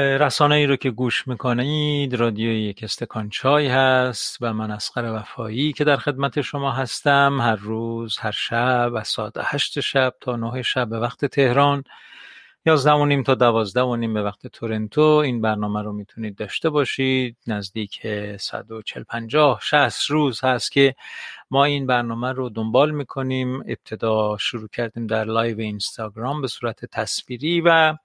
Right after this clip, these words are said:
بعد به صورت صوتی از کست باکس ام-، ادامه دادیم. هر روز بدون وقفه، حداقل یک رو-، یک ساعت. ام، اون ابتدا که چهار ساعت ما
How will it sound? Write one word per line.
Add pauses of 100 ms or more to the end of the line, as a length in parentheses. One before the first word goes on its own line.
(720)
بعد
به
صورت
صوتی
از
کست
باکس
ام-،
ادامه
دادیم.
هر
روز
بدون
وقفه،
حداقل
یک
رو-،
یک
ساعت. (1080)
ام،
اون
ابتدا
که
چهار
ساعت
ما